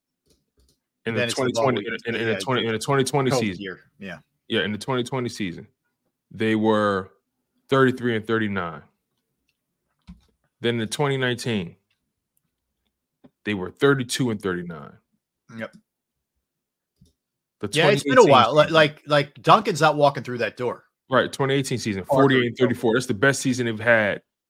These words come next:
Speaker 1: They haven't had, they haven't had a, a season above five hundred since twenty eighteen.
Speaker 2: Yeah.
Speaker 1: Five years. And they still,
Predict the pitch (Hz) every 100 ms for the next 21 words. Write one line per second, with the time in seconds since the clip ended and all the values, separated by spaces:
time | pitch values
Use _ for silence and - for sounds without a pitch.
0 | _ _ - 151 175 165 151 117 160 170
1 | 165 147 135 117 - - 113 - 151 127
2 | 117 131 123 123 113 127 117 107 92 -
3 | 127 135 139 - 120 - - 123 101 76
4 | _ _ - 101 98 _ _ _ _ -
5 | 170 170 160 143 92 - - - _ _
6 | _ _ _ - 127 139 135 - - 175
7 | 196 160 120 110